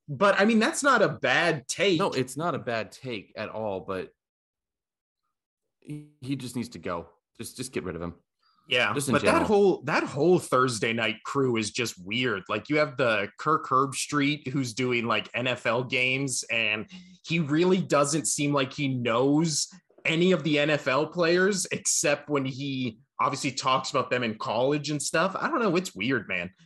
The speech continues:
Speaker 1: That whole
Speaker 2: Yeah.
Speaker 1: setup, I don't like it. But, yeah, that game, uh, nothing, nothing really coming out of that. But this is, this is not even a sneaky good week of N F L. This is, like,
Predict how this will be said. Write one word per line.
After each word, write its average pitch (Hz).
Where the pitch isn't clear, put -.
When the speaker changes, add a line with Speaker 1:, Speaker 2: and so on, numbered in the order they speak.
Speaker 1:
That 220
whole 208
Speaker 2:
Yeah. -
Speaker 1:
setup, -
I 139
don't 180
like 110
it. 98
But, 120
yeah, 127
that 151
game, 160
uh, 135
nothing, 143
nothing 151
really 147
coming 143
out 135
of 135
that. 135
But 139
this 247
is, 175
this 190
is 269
not 190
even 143
a 107
sneaky 147
good 110
week 117
of 113
N 123
F 113
L. 98
This 180
is, 208
like, 127